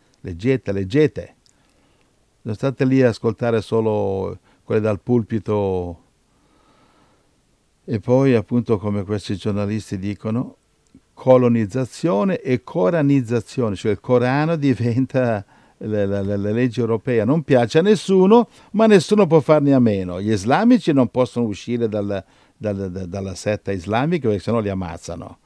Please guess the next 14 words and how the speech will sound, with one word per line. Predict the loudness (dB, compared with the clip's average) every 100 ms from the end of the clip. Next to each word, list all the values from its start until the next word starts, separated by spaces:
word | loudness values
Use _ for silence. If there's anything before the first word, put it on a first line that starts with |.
| _
o | -12
perlomeno | -8 -6 -4 -6
cercheranno. | -6 -8 -10 -12 -12 -14 -16 -18 _ _ _ _
Gli | 4
europei | 6 6 4 4 6 4 -2 _ _ 0
non | 4 6 4
sanno | 2 0 2 2 2
cos'è | 2 2
avanti, | 2 2 0 -2 -2
cos'è | 0 0 0
dietro, | 0 0 -2
cos'è | -6 -2 -2
giusto, | 0 -2 -2 -4
sbagliato, | -2 -2 0 0 -2 -4 -4